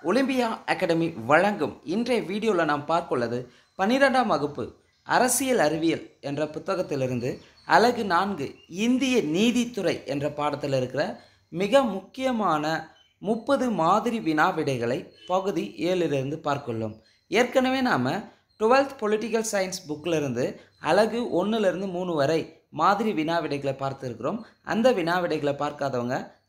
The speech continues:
டிஸ்கிரிப்ஷனில் அதற்கான லிங்க் தரப்பட்டுள்ளது, தேவையானவங்க பார்த்துக்கோங்க. மேலும் புதிதா நம்ம சேனலை பார்க்குறவங்க மறக்காம சப்ஸ்கிரைப் பண்ணிட்டு and பெல் சிம்பலை கிளிக் பண்ணிடுங்க. நீங்க பெல் சிம்பலை கிளிக் பண்ணாதான் நாங்க தொடர்ந்து அப்லோட் பண்ற வீடியோஸ்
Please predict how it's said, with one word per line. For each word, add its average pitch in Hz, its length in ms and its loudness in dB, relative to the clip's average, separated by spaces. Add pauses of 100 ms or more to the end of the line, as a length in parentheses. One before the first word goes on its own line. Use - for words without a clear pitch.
(100)
டிஸ்கிரிப்ஷனில் 214 680 2
அதற்கான 143 400 0
லிங்க் 202 340 0 (180)
தரப்பட்டுள்ளது, 151 600 -2 (120)
தேவையானவங்க 170 560 2
பார்த்துக்கோங்க. 107 600 -6 (340)
மேலும் 226 460 2
புதிதா 254 360 2
நம்ம 202 200 -2
சேனலை 160 340 0
பார்க்குறவங்க 139 600 -4 (260)
மறக்காம 240 520 2
சப்ஸ்கிரைப் 214 460 -2
பண்ணிட்டு 139 260 -4
and 135 240 -2
பெல் 175 240 2
சிம்பலை 180 220 0
கிளிக் 135 280 -8
பண்ணிடுங்க. 139 520 -2 (240)
நீங்க 151 260 0
பெல் 180 280 2
சிம்பலை 240 240 0
கிளிக் 170 260 -8
பண்ணாதான் 165 480 -2
நாங்க 143 240 -2
தொடர்ந்து 185 400 2
அப்லோட் 165 280 -2
பண்ற 139 240 -4
வீடியோஸ் 143 460 -2